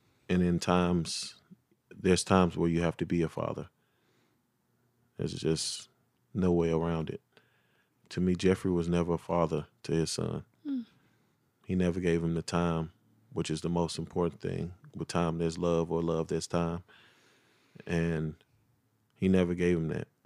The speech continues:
Speaker 1: Instead of that, he ostracized him out to Nashville,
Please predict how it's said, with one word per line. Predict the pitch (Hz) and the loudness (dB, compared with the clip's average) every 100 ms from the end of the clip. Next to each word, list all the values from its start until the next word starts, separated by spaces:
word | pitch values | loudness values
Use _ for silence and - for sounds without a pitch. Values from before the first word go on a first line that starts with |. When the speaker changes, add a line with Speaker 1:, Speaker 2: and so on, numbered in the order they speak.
| - _ _ _ _ | -20 _ _ _ _
Speaker 1:
Instead | - 82 92 87 | -10 -4 -2 2
of | |
that, | 85 85 | 2 2
he | 82 87 | 2 0
ostracized | 85 82 - 87 85 82 | 0 -2 -2 0 0 0
him | 85 82 | -2 0
out | 78 | -2
to | - | -4
Nashville, | 82 85 85 - 87 85 | -2 -2 -4 -4 -4 -2